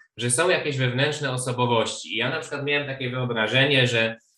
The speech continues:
wewnętrzna osobowość to jakiś bullshit jest, no bo co, bo to jakiś ludzik we mnie siedzi, to w głowie go mam, czy on gdzieś tam w niebie jest, czy,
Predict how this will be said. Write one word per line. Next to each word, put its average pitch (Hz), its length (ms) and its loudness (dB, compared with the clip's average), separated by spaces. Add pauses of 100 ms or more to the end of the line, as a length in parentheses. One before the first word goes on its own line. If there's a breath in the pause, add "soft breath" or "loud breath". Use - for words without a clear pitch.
(200)
wewnętrzna 139 520 2
osobowość 135 640 -2
to 120 80 -6
jakiś 107 300 -8
bullshit 143 480 0
jest, 127 320 4
no 113 60 -2
bo 113 140 -4
co, 101 280 -2
bo 95 80 -8
to 113 100 -4
jakiś 107 240 -4
ludzik 143 400 2
we 143 140 6
mnie 143 200 2
siedzi, 135 500 0
to 113 120 -6
w 101 60 -14
głowie 139 400 2
go 147 120 0
mam, 143 280 0
czy 120 200 -4
on 110 120 -8
gdzieś 110 200 -8
tam 107 220 -4
w 107 40 -10
niebie 139 380 4
jest, 139 320 4
czy, 123 120 -6